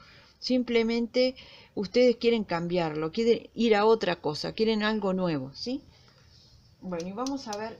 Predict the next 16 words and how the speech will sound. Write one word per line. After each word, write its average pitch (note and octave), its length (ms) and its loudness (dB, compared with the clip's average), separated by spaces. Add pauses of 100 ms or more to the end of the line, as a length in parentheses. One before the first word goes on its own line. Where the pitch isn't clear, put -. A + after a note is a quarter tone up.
(100)
lo F#3 180 -6
que F#3 120 -10
dice F#3 560 -12
el F3 180 -10
final. C#3 440 -16 (1700)
Miren, D3 340 -6 (320)
es F#3+ 140 -8
bastante C4+ 500 -2
dual G3+ 580 2
este F3+ 340 -6
final, C#3+ 460 -4 (320)
y F3 120 -4
ustedes G#3 340 0
van G#3 220 -4
a F3+ 80 -2
ver, G#3+ 320 0